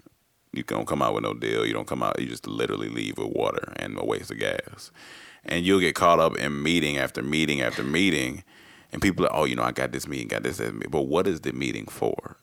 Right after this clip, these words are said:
Now, we always make a joke. We like, uh, "L A stole our innocence." <laughs> 'Cause, 'cause, but, I mean, it didn't, but it's just funny 'cause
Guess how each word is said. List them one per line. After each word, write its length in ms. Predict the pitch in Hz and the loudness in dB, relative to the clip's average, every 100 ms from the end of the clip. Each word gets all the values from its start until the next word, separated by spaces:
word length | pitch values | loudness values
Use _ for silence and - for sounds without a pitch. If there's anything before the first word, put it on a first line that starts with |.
| - | -4
Now, 640 | 85 95 127 117 85 50 - - _ _ _ _ _ - - - - - | 4 4 4 2 0 0 -6 -18 _ _ _ _ _ -20 -20 -18 -20 2
we 100 | 92 | 6
always 220 | 85 82 | 8 6
make 180 | 78 76 | 2 0
a 40 | |
joke. 240 | 67 76 69 | 2 2 4
We 80 | 71 | 4
like, 280 | 67 57 - | 4 4 2
uh, 60 | - | 2
"L 180 | 80 82 | 4 4
A 100 | 80 | 2
stole 360 | - 82 78 | 4 4 6
our 100 | 71 | 4
innocence." 500 | 76 95 - 71 - | 4 2 2 0 0
<laughs> 460 | - - 427 403 392 | 4 4 6 4 4
'Cause, 360 | - 196 - - 247 - 453 - - | 6 6 4 -2 -2 0 0 0 4
'cause, 200 | 165 151 | 4 6
but, 100 | 143 | 6
I 80 | 139 | 8
mean, 160 | 127 | 8
it 140 | 120 101 | 6 8
didn't, 260 | 104 92 90 | 8 8 6
but 120 | 90 | 6
it's 100 | 95 | 6
just 180 | 87 90 | 2 2
funny 300 | 107 95 95 | 4 6 4
'cause 180 | 95 | 2